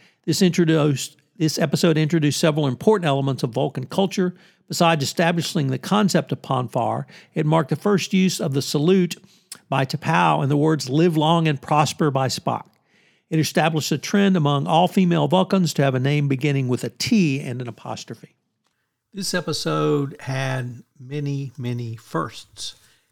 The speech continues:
It's the first episode to feature Ensign Pavel Chekhov, Walter Koenig,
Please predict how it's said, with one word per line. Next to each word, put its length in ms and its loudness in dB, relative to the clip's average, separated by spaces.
It's 220 -8
the 80 -8
first 320 -2
episode 760 -2
to 420 0
feature 500 -2
Ensign 460 -2
Pavel 560 -8
Chekhov, 760 -4
Walter 240 -12
Koenig, 540 -8